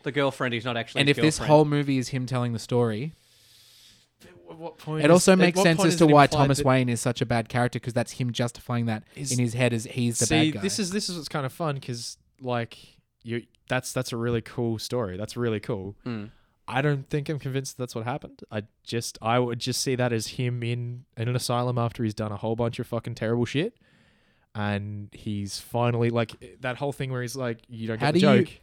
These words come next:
Speaker 2: how do you inter-, what's that last line mean to you? That
Speaker 3: You don't get the joke. It's
Speaker 2: What's
Speaker 3: just, <laughs> it's just that he's finally, like, he has in himself an idea of who he is, finally. He has spent the whole movie being like, "I don't know, fuck, I, I wanna be something, but everyone's telling me I can't be.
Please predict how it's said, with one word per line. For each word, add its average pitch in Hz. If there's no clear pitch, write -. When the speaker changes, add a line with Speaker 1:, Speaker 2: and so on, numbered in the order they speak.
Speaker 2:
how 139
do 147
you 156
inter-, 156
what's 143
that 139
last 123
line 113
mean 107
to -
you? 104
That 95
Speaker 3:
You 113
don't 117
get 117
the 107
joke. 110
It's 113
Speaker 2:
What's 120
Speaker 3:
just, 123
<laughs> 117
it's -
just 131
that 135
he's 127
finally, 139
like, 127
he 151
has 147
in 131
himself 120
an 110
idea 110
of 104
who 107
he 101
is, 92
finally. 101
He 143
has 139
spent 143
the 123
whole 147
movie 147
being 123
like, 117
"I -
don't 113
know, 107
fuck, 120
I, 123
I 135
wanna 147
be 143
something, 131
but 110
everyone's 113
telling 107
me 95
I 95
can't 151
be. 135